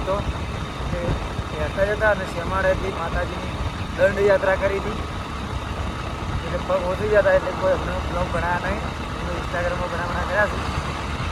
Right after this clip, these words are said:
તો આપણે જતા ઘરે તમારા ભાભી શું કહે છે, શું નહીં કહેતી, એના માટે ગિફ્ટ પણ લાવી છે. આ થેલામાં છે, રોહિતભાઈ અમારે છે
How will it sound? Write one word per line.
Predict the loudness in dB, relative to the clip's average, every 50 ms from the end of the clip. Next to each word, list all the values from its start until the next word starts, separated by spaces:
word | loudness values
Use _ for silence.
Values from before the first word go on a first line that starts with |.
| -4 -2
તો | -2
આપણે | -2 0 0 2
જતા | 4 6 6
ઘરે | 6 6 2 2 2 2 2 2 2 2 -2 -4 -6 -6 -6 -6 -4 -6 -4 -4 -2
તમારા | -2 0 0 0 -2
ભાભી | -2 -2 -2 -4 -4
શું | -4 -4 -6 -2 2
કહે | 4 4
છે, | 4
શું | 4 0 -2 -2 -2 -2
નહીં | -2 -2
કહેતી, | -2 -2 -2 -2 -2 -2
એના | -2 -2
માટે | -2 -2 -2 -2
ગિફ્ટ | -2 -2 -4 -4 -4 -4 -4 -2
પણ | -2 0 2
લાવી | 6 6 6
છે. | 4 4 -2 -2 -4 -2 -2 -2 -2 -2 -2 -2 -2 -2
આ | -2
થેલામાં | -2 0 0 2 2 2 2 2 0
છે, | 2 2 2 2 4
રોહિતભાઈ | 2 2 2 2 2 2 2
અમારે | 2 4 4 2 2 4
છે | 2 2